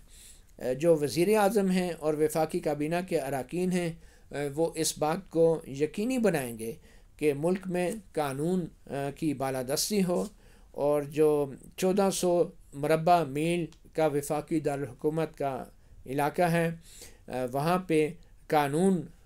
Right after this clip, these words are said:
नाफिज किया जाए, जो मरवजा कवानीन हैं उनका मौसर नफाज किया जाए और, अ, वज़ीर आज़म और काबीना के, अ, जो अरकान हैं वो इस बात को भी यकीनी बनाएंगे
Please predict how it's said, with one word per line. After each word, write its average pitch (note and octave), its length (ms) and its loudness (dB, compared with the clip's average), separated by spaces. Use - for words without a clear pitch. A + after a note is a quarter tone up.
नाफिज C3 560 -4
किया F3+ 220 4
जाए, E3+ 240 4
जो D3+ 160 0
मरवजा C#3+ 440 0
कवानीन D3 520 -2
हैं D#3+ 80 0
उनका C#3 560 -4
मौसर D#3+ 640 0
नफाज D3+ 460 0
किया F3 220 2
जाए E3 320 0
और, D3 380 2
अ, D3+ 240 2
वज़ीर C#3+ 380 0
आज़म E3+ 340 2
और E3 100 0
काबीना D#3 580 0
के, D#3 440 -2
अ, C3+ 460 -6
जो C3 300 -6
अरकान C#3 540 -2
हैं F3 80 0
वो D#3+ 180 -2
इस - 220 -8
बात F3+ 200 4
को E3+ 100 0
भी D3+ 320 0
यकीनी D#3+ 320 -4
बनाएंगे C#3+ 520 -4